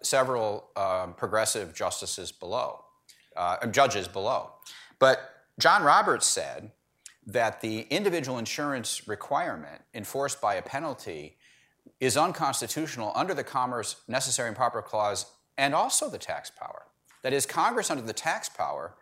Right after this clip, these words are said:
had no power to adopt the individual insurance mandate.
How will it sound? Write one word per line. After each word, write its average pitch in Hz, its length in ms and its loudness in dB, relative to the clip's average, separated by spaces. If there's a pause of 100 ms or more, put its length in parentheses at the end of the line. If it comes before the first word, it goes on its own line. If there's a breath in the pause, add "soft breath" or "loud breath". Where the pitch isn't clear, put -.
(280 soft breath)
had 139 200 2
no 165 160 2
power 160 460 2
to 131 200 -4
adopt 131 400 0
the 117 120 -4
individual 113 500 -6
insurance 101 560 -6 (140)
mandate. 87 580 -8